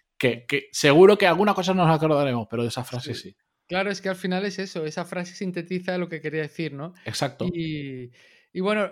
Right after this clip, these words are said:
Speaker 2: yo creo que otros villanos en el trabajo son, eh,
Speaker 1: <laughs>
Speaker 2: cuando la gente no se comunica, o sea, la incomunicación, ¿vale? Porque vas con mucho trabajo, porque a lo mejor estáis en despachos diferentes y te ves, eh, solo, pues, en la reunión, que además casi
Speaker 1: Hmm.
Speaker 2: no habla la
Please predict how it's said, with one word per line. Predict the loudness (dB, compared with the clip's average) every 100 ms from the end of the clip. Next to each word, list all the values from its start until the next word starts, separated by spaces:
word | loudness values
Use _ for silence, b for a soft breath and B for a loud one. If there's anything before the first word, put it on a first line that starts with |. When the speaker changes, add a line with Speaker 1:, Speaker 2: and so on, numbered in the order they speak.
| -6
Speaker 2:
yo | -6 -4
creo | -4 -2
que | -2 0
otros | -2 -4 -6
villanos | -6 -4 -4 -4 -8
en | -8
el | -8
trabajo | -6 -6 -6 -10
son, | -10 -6 -8 -8 -14
eh, | -14 -12 -10
Speaker 1:
<laughs> | -2 -2 -2
Speaker 2:
cuando | -10 -8
la | -10
gente | -8 -8 -6
no | -6
se | -6 -6
comunica, | -6 -6 -6 -8 -8 -8 -12
o |
sea, | -8 -6 -6 -6 -8 -14 -20 _ _ -20 _ _ _ -12
la | -12
incomunicación, | -10 -10 -10 -10 -12 -10 -8 -8 -8 -14 _ _ _ _
¿vale? | -12 -10 -8
Porque | -10 -12 -12 -10 -10 -12 _ _ _
vas | -14 -14 -18
con | -14 -12
mucho | -10 -8
trabajo, | -6 -6 -6 -10
porque | -10 -10 -10
a |
lo | -10
mejor | -10 -10
estáis | -8 -10 -10
en | -10
despachos | -10 -10 -10 -10
diferentes | -10 -8 -8 -8 -10 -10 -12
y | -16 -14
te | -14
ves, | -12 -12 -14 -16
eh, | -14
solo, | -14 -12 -10 -10
pues, | -12 -16 -14
en |
la | -14
reunión, | -12 -12 -10 -12
que | -12
además | -14 -12 -4
casi | -2 -2
Speaker 1:
Hmm. | -8
Speaker 2:
no |
habla | -12 -10
la | -12